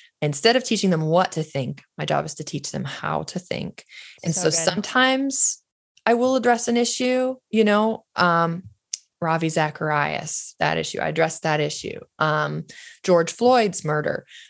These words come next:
Speaker 1: addressed that issue. But there's a lot of stuff that's happened in between there that I can't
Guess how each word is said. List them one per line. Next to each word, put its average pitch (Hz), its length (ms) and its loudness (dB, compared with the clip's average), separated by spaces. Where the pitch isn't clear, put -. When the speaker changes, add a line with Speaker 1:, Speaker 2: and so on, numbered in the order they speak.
Speaker 1:
addressed 165 380 0
that 165 200 4
issue. - 540 -2
But 185 180 4
there's 208 160 2
a 202 60 4
lot 185 200 4
of 190 60 0
stuff 190 220 2
that's 180 160 0
happened 175 320 0
in 165 140 2
between 190 420 2
there 156 280 4
that 151 220 0
I 165 320 0
can't 160 520 -2